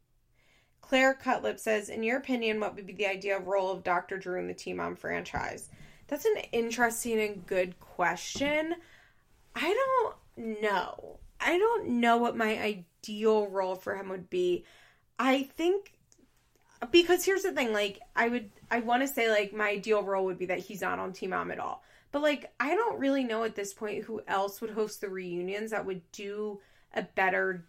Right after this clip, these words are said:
job, because my issue with the reunions is that they don't press the girls, and I don't think that's a Doctor Drew thing.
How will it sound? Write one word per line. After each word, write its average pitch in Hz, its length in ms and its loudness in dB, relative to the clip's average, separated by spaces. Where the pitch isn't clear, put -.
job, 185 680 4
because 226 320 -2
my 226 200 0
issue 247 500 -2
with 233 240 -6
the 208 120 -4
reunions 202 720 -6
is 220 160 -10
that 190 160 -6
they 202 80 -4
don't 202 240 -4
press - 400 -6
the 262 140 -2
girls, 311 500 2
and - 180 -8
I 262 160 4
don't 381 220 0
think 302 180 -4
that's 285 200 -2
a 233 100 0
Doctor 214 520 -4
Drew 208 500 -6
thing. 185 480 -2